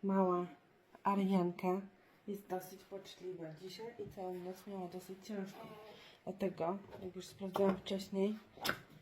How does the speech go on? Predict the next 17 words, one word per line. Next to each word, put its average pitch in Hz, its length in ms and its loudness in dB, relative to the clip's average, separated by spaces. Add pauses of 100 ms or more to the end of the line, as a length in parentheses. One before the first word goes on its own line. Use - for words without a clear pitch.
jeszcze 202 240 -2
raz 196 200 6
wam 196 140 4
pokażę. 185 500 4
Mam 180 160 6
taki 180 260 -4
termometr, 190 680 4 (800)
łatwy 196 340 -6
w 185 80 -8
obsłudze. 208 640 0 (920)
Wybieramy 196 440 4
sobie 185 300 0
Bobasa. 190 600 6 (2500)
O, 165 100 -2 (600)
wybieramy 190 380 8
sobie 175 220 4
Bobasa. 185 640 4